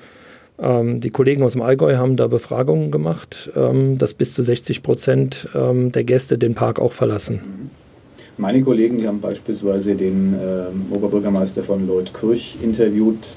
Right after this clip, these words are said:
Speaker 2: der in seiner Gemeinde einen Centerpark hat, der geradezu euphorisch sich geäußert hat über die Auslastung der Gaststätten, dann auch um die Mittagszeit im Ort, äh,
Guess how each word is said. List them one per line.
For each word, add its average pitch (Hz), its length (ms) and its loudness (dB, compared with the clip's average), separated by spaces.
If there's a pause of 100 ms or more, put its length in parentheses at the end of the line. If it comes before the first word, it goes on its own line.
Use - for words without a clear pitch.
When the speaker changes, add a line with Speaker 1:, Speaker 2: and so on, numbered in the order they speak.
Speaker 2:
der - 80 -4 (640)
in - 60 -10
seiner 101 260 2
Gemeinde 95 460 2
einen 95 200 -4
Centerpark 95 600 -4
hat, - 180 -2
der 101 220 4 (160)
geradezu 117 420 2
euphorisch 123 540 2
sich - 180 -4
geäußert 113 420 2
hat 110 140 0
über 98 220 -2
die 95 260 -4 (380)
Auslastung 107 720 0
der 95 100 -2
Gaststätten, - 720 -4
dann 98 160 0
auch 101 160 -2
um 101 120 -4
die 101 100 -4
Mittagszeit 101 720 -2
im 98 180 -2
Ort, 101 300 -4
äh, 98 240 0